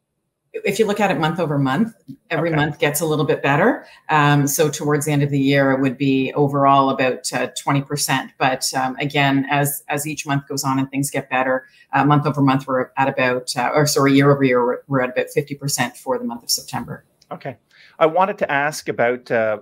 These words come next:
Speaker 2: vac-, mandatory vaccine, uh, policy
Speaker 1: Mm-hmm.
Speaker 2: as it relates to air travel. Of course, we had an announcement, uh, about that just a few days ago. How do you think that will impact, uh,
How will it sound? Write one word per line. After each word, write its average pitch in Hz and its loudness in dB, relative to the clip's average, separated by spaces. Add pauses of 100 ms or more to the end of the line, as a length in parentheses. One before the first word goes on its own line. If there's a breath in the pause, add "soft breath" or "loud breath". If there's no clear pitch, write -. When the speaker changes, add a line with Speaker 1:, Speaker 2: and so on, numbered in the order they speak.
Speaker 2:
vac-, 120 -4
mandatory 127 -2
vaccine, 117 -6
uh, 107 -10
policy 113 -8
Speaker 1:
Mm-hmm. 151 -8
Speaker 2:
as 104 -12
it 123 -12
relates 110 -12
to 110 -12
air 110 -8
travel. 117 -8
Of 117 -20
course, 117 -8
we 110 -14
had 107 -16 (380 soft breath)
an 113 -6
announcement, 107 -8
uh, 107 -4
about 113 -6
that 104 -6
just - -18
a 117 -14
few 110 -14
days 117 -8
ago. 110 -6 (240 soft breath)
How 175 4
do 180 -2
you 180 -10
think 175 -8
that 147 2
will 131 -2
impact, 131 -6
uh, 107 -2